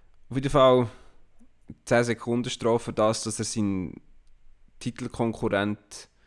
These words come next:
aus dem Rennen boxiert hat, dass das eigentlich schon das dritte Mal ist, wo der Hamilton ein bisschen Leute abschießt in den letzten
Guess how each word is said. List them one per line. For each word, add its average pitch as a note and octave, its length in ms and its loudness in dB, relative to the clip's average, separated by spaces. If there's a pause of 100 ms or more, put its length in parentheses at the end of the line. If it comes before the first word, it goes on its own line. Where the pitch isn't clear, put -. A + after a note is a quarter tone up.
(280)
aus A2 120 -2
dem B2 100 0
Rennen G#2+ 240 2
boxiert G#2+ 440 -4
hat, G2 140 -4
dass G#2 100 -10
das G2 120 -8
eigentlich G2+ 200 -2
schon G#2 320 -2
das - 140 -10
dritte C3 300 0
Mal B2+ 380 4
ist, - 300 -6 (520)
wo A2+ 100 -8
der G#2+ 100 0
Hamilton A2 340 0
ein G#2+ 40 0
bisschen G#2+ 220 -6
Leute C3 240 -2
abschießt C#3 540 -4
in A2+ 60 -10
den A#2+ 80 -2
letzten A#2+ 340 -4